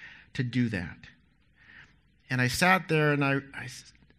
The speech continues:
realized this person's been stuck trying to please people their whole life.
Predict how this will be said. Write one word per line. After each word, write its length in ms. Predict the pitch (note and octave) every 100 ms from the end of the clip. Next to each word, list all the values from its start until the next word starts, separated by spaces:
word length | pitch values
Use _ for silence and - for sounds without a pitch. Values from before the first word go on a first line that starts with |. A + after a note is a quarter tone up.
| -
realized 440 | D#3 F3 D3 C3+ C3
this 140 | D3
person's 500 | - D3+ D3 C#3 A2+
been 220 | C3+ B2
stuck 680 | - - - G3 C#3 - -
trying 580 | - - D#3+ G3 G#3 G3+
to 160 | - F3
please 760 | - F3 F3+ F3+ F3+ F3 - - - _ -
people 520 | - G3+ F#3 - A#2 G#2+ - _ - - _ _ C3+
their 260 | B2+ B2
whole 240 | A2+ C3+ A#2+
life. 560 | B2 C#3+ C3 - -